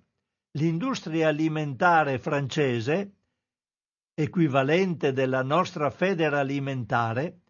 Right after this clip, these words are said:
si è subito attivata per bloccare il progetto,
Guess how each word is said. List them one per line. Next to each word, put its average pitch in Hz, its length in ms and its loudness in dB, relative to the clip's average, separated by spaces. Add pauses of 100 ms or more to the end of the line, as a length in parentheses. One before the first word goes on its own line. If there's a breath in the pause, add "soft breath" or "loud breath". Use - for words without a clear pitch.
(200)
si - 220 -4
è 285 100 -2
subito 196 580 0
attivata 131 840 -2
per 214 260 0
bloccare 170 680 2
il 180 120 -2
progetto, 135 880 -2